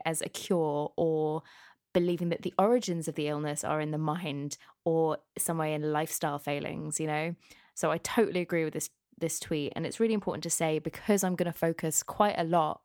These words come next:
on mental health stuff and coping mechanisms and,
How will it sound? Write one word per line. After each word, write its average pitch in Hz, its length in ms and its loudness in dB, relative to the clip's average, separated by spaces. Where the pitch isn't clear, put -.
on 151 420 0
mental 170 220 0
health 160 240 0
stuff 147 400 -2
and 151 240 -2
coping - 280 -2
mechanisms 151 640 -4
and, 147 360 -2